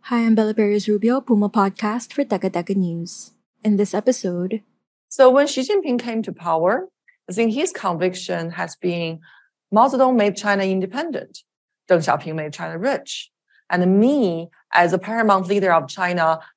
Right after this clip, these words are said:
Speaker 2: I am going to make China strong."
Speaker 1: An analyst who studied with Beijing's diplomats reveals how the ruling Chinese Communist Party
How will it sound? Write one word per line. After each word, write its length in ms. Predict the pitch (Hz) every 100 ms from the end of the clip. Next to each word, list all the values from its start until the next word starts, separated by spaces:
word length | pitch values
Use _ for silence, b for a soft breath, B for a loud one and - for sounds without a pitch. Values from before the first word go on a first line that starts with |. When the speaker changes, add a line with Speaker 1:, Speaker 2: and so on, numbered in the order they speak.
| -
Speaker 2:
I 240 | 165 196
am 160 | 202 160
going 240 | 160 160
to 80 | 160
make 160 | 156 151
China 320 | - 160 160
strong." 480 | - 269 262 - - _ _ _ _
Speaker 1:
An 160 | 220 220
analyst 480 | 220 240 269 285 -
who 100 | 214
studied 540 | - 185 165 165 180
with 180 | 196 -
Beijing's 460 | 208 214 254 262 -
diplomats 800 | 196 - 170 160 156 - - -
reveals 400 | 220 208 220 214
how 100 | 220
the 140 | 208 208
ruling 400 | 208 220 262 262
Chinese 400 | - 220 247 262
Communist 560 | - 202 185 165 - -
Party 480 | 185 185 - 190 190